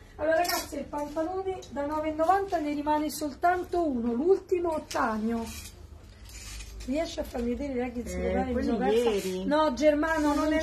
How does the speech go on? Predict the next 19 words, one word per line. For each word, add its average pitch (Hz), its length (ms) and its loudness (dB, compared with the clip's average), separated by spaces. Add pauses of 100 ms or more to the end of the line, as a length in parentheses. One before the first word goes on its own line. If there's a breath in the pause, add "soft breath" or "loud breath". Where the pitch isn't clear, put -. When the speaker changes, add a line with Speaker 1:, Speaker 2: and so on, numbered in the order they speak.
Speaker 1:
ce 339 60 4
li 320 60 0
ho 320 40 6 (260)
Speaker 2:
pagina, - 60 -4
Speaker 1:
qua. 254 400 4
Speaker 2:
però. 196 320 -4
Speaker 1:
Però 339 260 6
se 339 220 -2
vai 311 220 6
sulla 302 280 4
pagina 302 560 2
nostra 349 460 2
li 277 160 0
trovi. 226 520 2 (220 loud breath)
E 294 120 -2
se 392 260 6
non 359 160 2
li 302 140 0
trovi, 277 540 2